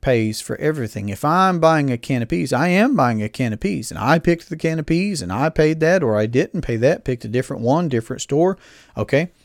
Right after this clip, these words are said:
that's, that's up to me, and that's the beauty of market, and we shouldn't be hating on business or money or wealth or commissions, because the consumer pays for everything. And if someone buys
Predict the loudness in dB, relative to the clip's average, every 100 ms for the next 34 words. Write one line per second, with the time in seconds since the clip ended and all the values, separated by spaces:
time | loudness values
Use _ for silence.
0 | _ -20 -2 0 0 0 0 4 2 2
1 | 0 -2 0 -2 -4 -8 -6 -2 2 0
2 | 0 -2 0 0 2 0 0 -2 0 -4
3 | -4 0 2 2 2 0 -2 0 0 0
4 | -4 -4 0 0 2 2 0 -2 -6 -20
5 | -8 -4 0 4 4 4 0 _ 2 4
6 | 2 -4 -6 -4 -4 0 0 0 -6 -10
7 | -8 -8 -10 _ _ -20 _ _ -20 -10
8 | -2 0 2 2 0 0 -2 0 0 2
9 | 4 4 4 2 -2 -6 -10 _ _ _
10 | _ _ _ -6 -4 -4 -6 -6 -8 _
11 | -6 -6 -6 -8 -8 -10 -14 -16 -18 _
12 | _ _ _ _ _ _ _ _ _ _
13 | _ _ _ 2 4 4 2 2 2 2
14 | 2 2 2 4 4 4 4 0